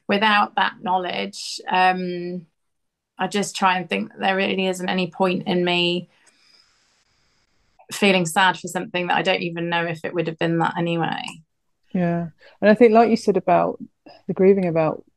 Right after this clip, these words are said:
Speaker 2: how you could have been as a parent, that's a massive one for me that I struggle to let that one go. That one's there all the time.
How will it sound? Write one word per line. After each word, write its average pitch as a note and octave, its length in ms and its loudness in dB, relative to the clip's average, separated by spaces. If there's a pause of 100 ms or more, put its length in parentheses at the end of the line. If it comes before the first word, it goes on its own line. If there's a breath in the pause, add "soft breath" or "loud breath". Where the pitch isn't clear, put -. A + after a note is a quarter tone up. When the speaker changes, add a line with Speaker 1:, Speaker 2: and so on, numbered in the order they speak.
(140)
Speaker 2:
how - 180 -4
you E3+ 140 2
could E3 140 -6
have D#3+ 80 -8
been E3+ 80 2
as E3 100 0
a D#3 60 -4
parent, D3+ 480 -2
that's D3+ 160 -6
a E3 40 -2
massive E3 320 -2
one E3 200 -2
for E3+ 100 -6
me E3+ 300 -2
that E3 220 -4
I E3+ 280 0 (280 soft breath)
struggle G3 400 2
to D#3+ 100 -6
let D3 160 0
that D3+ 160 -8
one D#3 160 -6
go. D3+ 340 -6
That D#3+ 160 -6
one's F3 200 -6
there E3 160 2
all D#3 120 -2
the D3+ 80 -2
time. - 580 -6